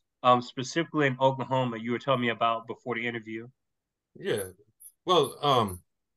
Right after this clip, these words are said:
Speaker 2: you know, in explaining Marxism, uh, it, you know, it, you, you could see it in the indi-, the indigenous communities. That's what introduced me to Marxism, was how I saw the vast popular demand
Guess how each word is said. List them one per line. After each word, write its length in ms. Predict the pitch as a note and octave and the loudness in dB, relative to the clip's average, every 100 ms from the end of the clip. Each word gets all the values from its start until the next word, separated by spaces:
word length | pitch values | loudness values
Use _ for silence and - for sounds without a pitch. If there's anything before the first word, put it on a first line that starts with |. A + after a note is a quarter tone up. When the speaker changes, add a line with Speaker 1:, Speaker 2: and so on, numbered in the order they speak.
| _ _ _ | _ _ _
Speaker 2:
you 80 | C#3 | 0
know, 120 | C3+ | 2
in 80 | C3 | 2
explaining 600 | C3 C3 B2 D3 D3 A#2+ | 0 -2 0 2 2 4
Marxism, 600 | A2+ A#2+ - G#2+ G2 F#2 | 4 4 0 -4 -4 -6
uh, 240 | F#2 F2+ F2 _ - - _ _ _ | -4 -4 -8 _ -20 -20 _ _ _
it, 280 | - C3 G#2+ _ - - | -12 -10 -12 _ -18 -4
you 80 | |
know, 140 | D3+ C3 | 2 4
it, 200 | B2+ A2+ C3+ - | 2 -2 -10 -12
you, 380 | D3 C#3 D3+ - - | -12 -10 -10 -12 -12
you 80 | E3 | 0
could 160 | D#3+ | 0
see 160 | - F#3+ | 4 6
it 60 | |
in 80 | E3+ | 6
the 100 | D#3 | 4
indi-, 320 | C#3 B2+ B2+ | 4 4 2
the 120 | G#2+ B2+ | 0 -2
indigenous 440 | A#2 C3 B2 A#2 | 0 0 0 -4
communities. 400 | A#2 A#2 A2+ A2+ | -2 0 0 0
That's 220 | B2 C3+ | 0 0
what 100 | C#3+ | -2
introduced 480 | B2+ A2+ G2 A2 G#2+ | 0 -2 0 -2 -2
me 100 | A2 | -6
to 80 | G2 | -4
Marxism, 680 | G2 G#2 - G2 F#2+ F#2+ F#2 _ - _ _ - | -4 -6 -6 -8 -8 -8 -12 _ -20 _ _ -4
was 340 | G#2+ G#2+ G#2 | 0 0 -2
how 220 | G#2 A#2+ | 0 4
I 140 | B2 C#3 | 4 2
saw 540 | - A#2+ A#2 A2+ G2+ - - | 0 2 2 2 -2 -10 -10
the 340 | G#2+ G#2+ G#2 F2+ | -6 -4 -6 -4
vast 340 | A#2 C3+ A#2 | 0 2 0
popular 460 | C3 C3 B2+ A2+ G#2+ | 2 2 0 -4 -6
demand 580 | F#2 F#2+ G#2+ G2+ F#2 | -6 -4 -4 -4 -6